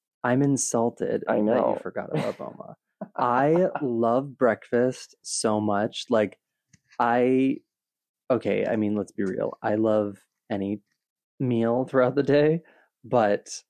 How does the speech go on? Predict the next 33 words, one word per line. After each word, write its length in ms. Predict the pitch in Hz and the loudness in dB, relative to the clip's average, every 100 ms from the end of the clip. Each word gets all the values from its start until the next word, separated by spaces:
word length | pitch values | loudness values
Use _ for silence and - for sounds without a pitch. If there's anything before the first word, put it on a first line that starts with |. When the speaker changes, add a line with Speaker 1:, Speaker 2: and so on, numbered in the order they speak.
| _ _ _ | _ _ _
Speaker 1:
I 200 | 120 110 | -2 0
love 320 | 110 104 95 | 0 0 -2
breakfast. 560 | 98 98 - 113 123 - | -2 -6 -4 -4 -4 -6
I 60 | 120 | -4
don't 120 | 113 | -2
know 100 | 104 | -2
what 280 | 98 101 107 | -2 -2 0
it 160 | 117 110 | 0 0
is 460 | 104 104 104 101 - _ _ _ - | 0 0 -2 -6 -16 _ _ _ -6
about 260 | 113 104 98 | 0 0 0
having 320 | 107 101 101 | -2 -2 -2
a 40 | |
nice 640 | 98 95 95 92 - - - _ _ _ | 0 0 -2 -4 -6 -10 -10 _ _ _
eggs 320 | 110 101 95 104 | -4 -4 -6 -10
Benedict, 1080 | 98 107 107 104 110 110 110 _ - - - _ _ - - _ _ | -4 -2 0 0 0 0 -2 _ -16 -16 -16 _ _ -20 -20 _ _
a 40 | 143 | -2
little 240 | 117 107 | 0 0
savory 920 | - - 113 110 107 113 117 117 117 113 | -2 -2 2 2 0 0 2 4 4 4
with 520 | 104 104 98 98 95 98 - | 2 2 2 0 -2 -10 -8
maybe 260 | 107 101 98 | -4 -2 -4
something 420 | - 101 101 98 | -4 -6 -6 -6
sweet, 720 | - - 123 127 127 127 - - | -6 -4 0 2 4 2 0 -6
Speaker 2:
Mm-hmm. 680 | 104 101 98 101 95 101 160 196 | -4 -4 -4 -4 -2 -2 -4 -4
Speaker 1:
mix 340 | 120 110 - | -4 -4 -2
in 140 | 127 113 | -2 0
a 80 | 107 | 0
little 160 | 107 | 0
breakfast 560 | 95 113 - 127 120 - | 0 -2 -2 -4 -6 -4
cocktail, 840 | 131 123 - - 135 131 131 131 | -2 -2 -4 -2 2 4 4 2
Speaker 2:
<laughs> 60 | - | 0
Speaker 1:
and 220 | 117 104 | -2 -4
I 260 | - 110 110 | -2 -2 0
am 580 | 104 98 98 98 104 | 0 -2 -2 -6 -8